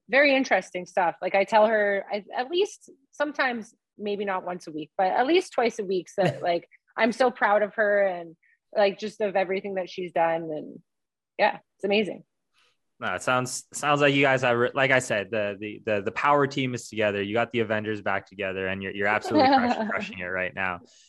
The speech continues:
Speaker 2: So Jordan, did you form, so I'm assuming Brittany called you for help, and then you formed Flower Power, and then you formed your services around kind of what you help Brittany with.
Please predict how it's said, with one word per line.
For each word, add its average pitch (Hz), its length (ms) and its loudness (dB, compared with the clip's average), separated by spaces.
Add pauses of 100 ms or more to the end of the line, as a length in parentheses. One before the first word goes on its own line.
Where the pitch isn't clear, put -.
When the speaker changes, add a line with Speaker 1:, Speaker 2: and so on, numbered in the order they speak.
(140)
Speaker 2:
So 180 180 2
Jordan, 160 280 4
did 147 100 0
you 208 120 2
form, 165 760 2
so 175 100 -4
I'm 165 140 0
assuming 196 600 -6 (500)
Brittany 165 240 -6
called 147 320 2
you 139 260 -2
for 135 160 -6
help, 120 340 0
and 123 160 -6
then 120 200 -2
you 139 100 -2
formed 127 340 -6
Flower 113 300 0
Power, 110 360 -2
and 113 220 -6
then 113 200 -4
you 120 80 -8
formed 113 360 -6
your 110 100 0
services 107 600 -4
around 104 300 -2
kind 104 240 -6
of 92 100 -12
what 101 280 0 (220)
you 107 140 -6
help 104 240 -2
Brittany 127 260 -4
with. 208 320 -8